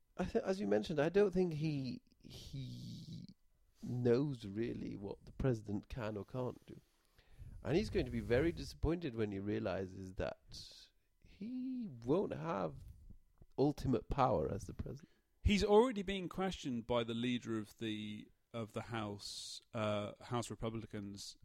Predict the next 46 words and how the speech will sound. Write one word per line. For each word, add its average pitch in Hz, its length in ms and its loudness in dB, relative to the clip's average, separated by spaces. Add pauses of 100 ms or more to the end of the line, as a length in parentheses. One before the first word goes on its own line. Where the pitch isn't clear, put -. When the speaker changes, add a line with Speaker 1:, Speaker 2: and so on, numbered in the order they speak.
Speaker 2:
uh, 107 140 -4
Mitch 107 260 -6
McConnell, 107 420 -8 (120)
or 117 140 2
is 110 80 -2
he 113 140 -4
the 110 100 -8
leader 107 240 -2
of 101 100 -8
the 104 60 -10
Senate 104 300 -6
Republicans? 98 680 -8
Speaker 1:
I 98 40 -8
have 90 140 -6
no 82 180 -2
idea. 82 280 -2 (100)
I've 87 120 -6
not 80 120 -4
been 85 100 -8 (100)
following. - 300 -6
Speaker 2:
Uh, 113 640 -2
and 135 120 2
I 127 80 4
think 127 200 0
he's 120 140 -4
the 113 80 -4
leader 113 220 2
of 104 60 -2
the 104 100 -4
Senate 107 260 -2
Republicans. 95 580 -12 (480)
Uh, 107 60 -10 (420)
who, 127 100 -4
I 120 40 -4
think, 165 160 -2
is 156 60 -2
it - 100 -10
Paul 156 240 12
Ryan 131 400 6
is 147 100 0
the 139 60 0
leader 135 220 2
of 131 80 -2
the 127 60 -2
House 139 300 -4
Republicans? 139 600 -6